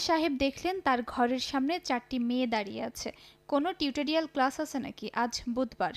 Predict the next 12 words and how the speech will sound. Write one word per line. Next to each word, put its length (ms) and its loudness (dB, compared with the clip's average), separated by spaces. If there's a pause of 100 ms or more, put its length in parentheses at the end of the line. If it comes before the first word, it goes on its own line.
(360)
টিউটোরিয়াল 500 0
ক্লাস 200 2 (120)
থাকার 240 0 (100)
কথা 300 2
নয়, 140 -4 (320)
তবে 180 2 (140)
কে 120 4
জানে, 260 2 (120)
হয়তো 240 2 (100)
নতুন 300 0
রুটিন 260 0
দিয়েছে।" 400 0